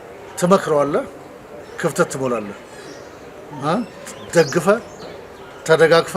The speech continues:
ትምህርት ቤቱ ልጆቻችንን ይደግፋል፣ እኛ ደግሞ ትምህርት ቤቱን እንደግፋለን። ስለዚህ ይሄንን ነው ወዳጅነት ያልነው እና መጨረሻ ላይ ትምህርት ቤቱ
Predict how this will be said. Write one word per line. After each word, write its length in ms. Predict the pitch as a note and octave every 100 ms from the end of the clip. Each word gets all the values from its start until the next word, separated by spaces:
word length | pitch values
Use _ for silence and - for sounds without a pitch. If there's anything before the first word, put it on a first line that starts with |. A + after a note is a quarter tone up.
| G#3+ - - - -
ትምህርት 260 | - C#3+ D3
ቤቱ 160 | F#3+ G3 G3
ልጆቻችንን 580 | F3+ F#3+ G3 G3 G3
ይደግፋል፣ 420 | G3 G3+ F#3+ A3 C4 - - - - - -
እኛ 180 | E3+ F#3 F#3+
ደግሞ 200 | F3 F#3
ትምህርት 280 | F3+ E3+ D3+
ቤቱን 240 | D#3 D#3 D3
እንደግፋለን። 500 | C3 A2 A#2 A#2 A#2
ስለዚህ 300 | D#3 D#3+ E3
ይሄንን 380 | E3 F3 F3+ E3+
ነው 160 | C#3
ወዳጅነት 520 | A#2+ C3+ C#3+ C3 C3+ B2+
ያልነው 240 | A#2 B2
እና 120 | C3+ G3+ - - -
መጨረሻ 360 | D3+ E3+ G3+ G3
ላይ 140 | G3+ F#3+
ትምህርት 240 | F3 E3
ቤቱ 160 | E3+